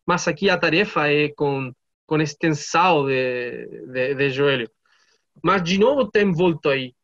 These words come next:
eh, esse, essa pergunta aqui, com uma, um novo rompimento. Eh, será que, que a hipótese vascular só poderia explicar es-, esses comportamentos?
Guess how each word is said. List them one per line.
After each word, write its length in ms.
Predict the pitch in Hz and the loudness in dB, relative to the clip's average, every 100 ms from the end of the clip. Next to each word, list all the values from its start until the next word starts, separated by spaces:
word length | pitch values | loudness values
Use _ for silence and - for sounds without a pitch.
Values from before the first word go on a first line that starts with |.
| _ - | _ 0
eh, 280 | 147 156 | 2 2
esse, 240 | 156 - 175 | -2 0 0
essa 420 | 156 160 156 170 | 2 2 0 -2
pergunta 500 | 160 170 156 147 143 | 0 0 2 0 -2
aqui, 240 | 143 156 | -4 -8
com 140 | 151 160 | -6 -6
uma, 260 | 160 156 | -2 -2
um 100 | 175 | 0
novo 360 | 165 160 214 233 | 0 4 2 2
rompimento. 760 | 165 165 151 143 123 113 - - _ _ _ _ _ - | 0 -2 -2 -4 -4 -8 -18 -20 _ _ _ _ _ 0
Eh, 260 | 143 143 143 | 2 4 2
será 360 | - 160 185 | -2 0 0
que, 760 | 214 226 196 185 175 165 156 135 - - _ _ _ _ _ - 156 _ _ _ - | 0 2 4 4 4 2 0 -4 -14 -20 _ _ _ _ _ -20 -20 _ _ _ -2
que 80 | |
a 60 | 165 | 0
hipótese 600 | 151 160 214 - - 160 | 0 2 2 0 -10 -4
vascular 640 | 156 151 - 165 147 185 247 | -4 -4 -4 0 2 0 -2
só 380 | - 170 156 | -4 0 0
poderia 560 | 147 151 147 147 147 151 | 0 0 2 2 0 -2
explicar 680 | 135 - 147 143 143 160 220 | -4 -10 -6 -4 0 2 2
es-, 320 | 160 - - | -2 -8 -6
esses 280 | 143 147 - | -6 -6 -6
comportamentos? 1120 | 160 147 156 147 143 135 180 254 - - | -4 -2 -2 -2 -2 0 0 0 -4 -20